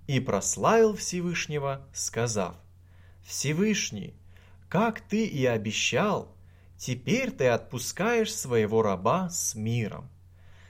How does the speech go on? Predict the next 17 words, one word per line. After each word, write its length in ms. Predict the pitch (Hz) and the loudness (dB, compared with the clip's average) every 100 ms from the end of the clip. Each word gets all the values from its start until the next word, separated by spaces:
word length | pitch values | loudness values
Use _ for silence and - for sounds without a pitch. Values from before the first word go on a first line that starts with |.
| - | -12
Я 240 | 104 147 208 | 2 6 6
увидел 580 | 233 226 277 214 135 131 | 6 0 -2 2 2 2
обещанного 800 | 127 123 208 202 - 110 104 104 | 0 0 0 0 -2 -2 -2 -2
Спасителя, 1000 | - - 131 - 202 214 214 92 - - - - - - | -6 -6 -6 -6 -4 -6 -4 -6 -8 -14 -20 -20 -20 -14
который 440 | - 123 131 165 170 | 0 0 2 0 0
спасёт 500 | - 170 160 170 170 | 0 0 0 -2 -4
все 460 | - - 180 269 269 | -6 -4 -2 -4 -2
народы, 720 | 262 254 240 233 131 104 - - - - - - | -2 0 2 2 2 -2 -10 -18 -20 -20 -20 -8
и 180 | 107 101 | -4 0
он 260 | - 220 269 | 6 6 4
является 800 | 214 113 113 101 95 - - 90 - - - | 0 2 2 2 -2 -6 -12 -12 -16 -20 -12
светом, 760 | - - 98 95 196 233 226 202 | -6 -4 -2 -2 0 0 -2 -2
открывающий 960 | 117 - 101 95 95 123 139 135 - | -8 -8 -8 -4 0 0 -2 -4 -6
сердца". 720 | 117 - 113 - - - - - - - - - - - - - - | -4 -4 -6 -6 -6 -6 -6 -14 -20 -20 -20 -20 -20 -20 -20 -20 -6
Отец 480 | 117 120 196 220 214 | -2 0 2 0 0
и 60 | 214 | -2
мать 420 | 247 294 294 | 0 -2 -6